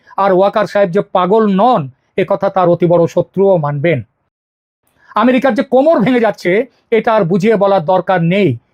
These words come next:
ভেঙে যাচ্ছে কেন? ইতিমধ্যেই অনেকটা ভেঙে গেছে। ট্রাম্পের দলের মধ্যেই দাবি উঠেছে তাকে সরিয়ে দেওয়ার। এমন কথা এক টিভি প্রোগ্রামের হোস্ট বলেছেন যে খুব শিগগির আমেরিকার মানুষ রাস্তায় নেমে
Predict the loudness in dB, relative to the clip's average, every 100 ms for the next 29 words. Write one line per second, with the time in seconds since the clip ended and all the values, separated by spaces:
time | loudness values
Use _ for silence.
0 | _ -4 0 0 0 0 0 2 0 0
1 | 0 0 0 0 0 2 0 0 -2 -4
2 | _ _ -2 0 2 2 2 2 0 0
3 | -2 0 0 0 0 0 2 2 0 -2
4 | -6 -2 0 0 0 -2 -4 _ _ -4
5 | 0 2 0 0 -2 -2 -2 0 0 -2
6 | -2 0 0 0 0 0 0 0 0 -2
7 | _ _ -4 -2 -2 -2 -2 -2 0 2
8 | 2 0 0 0 0 0 -2 -2 -2 0
9 | 0 0 0 0 -2